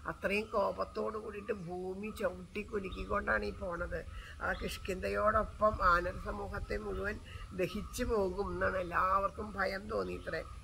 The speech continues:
അപ്പൊ ആ സർവജ്ഞനായിട്ടുള്ള രാമദേവൻ ദാ അജ്ഞാനിയെ പോലെ, സാധാരണ മനുഷ്യനെ പോലെ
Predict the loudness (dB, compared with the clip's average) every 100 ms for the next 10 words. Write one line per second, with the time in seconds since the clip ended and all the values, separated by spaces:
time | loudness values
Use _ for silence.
0 | -12 -12 -12 -12 -6 4 6 6 4 0
1 | 0 0 4 6 6 4 2 4 4 4
2 | 2 2 0 2 4 2 2 0 2 2
3 | -2 0 2 2 2 2 2 2 0 0
4 | -2 -2 -4 -4 -2 -2 4 4 4